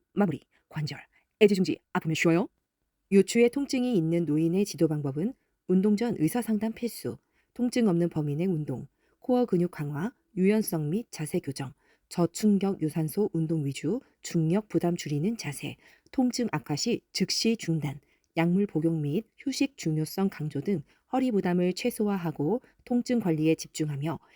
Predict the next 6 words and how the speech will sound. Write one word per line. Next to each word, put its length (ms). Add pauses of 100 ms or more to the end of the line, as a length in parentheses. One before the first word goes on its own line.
(200)
안정적인 640
운동 300
환경을 400
제공하는 480
것이 300 (100)
핵심이다. 580